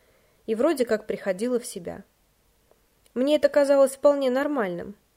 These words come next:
По-моему, более-менее самостоятельное мировоззрение начинает формироваться годам к пятнадцати или шестнадцати.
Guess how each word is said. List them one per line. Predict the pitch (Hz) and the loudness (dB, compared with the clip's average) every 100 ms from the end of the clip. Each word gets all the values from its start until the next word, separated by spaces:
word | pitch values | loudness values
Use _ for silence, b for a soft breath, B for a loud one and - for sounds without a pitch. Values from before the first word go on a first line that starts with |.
| _ _ _ _ - | _ _ _ _ -2
По-моему, | 247 277 349 320 226 | 0 2 2 2 2
более-менее | 202 277 254 254 269 240 | 2 0 2 0 2 2
самостоятельное | 226 226 226 - 254 240 220 202 196 | 2 0 -2 2 2 2 0 -4 -2
мировоззрение | 202 208 208 214 262 349 254 | 0 0 0 0 0 -2 -2
начинает | 190 190 220 233 226 | -4 -4 -2 -2 0
формироваться | 233 226 226 220 285 294 208 | -2 0 2 2 2 0 0
годам | 190 226 226 | 0 2 -2
к | - | -4
пятнадцати | 226 233 285 285 214 196 | -8 -2 -2 -4 -8 -8
или | 190 | -6
шестнадцати. | 202 254 - 233 185 - 202 - | -6 -8 -6 -4 -4 -8 -16 -16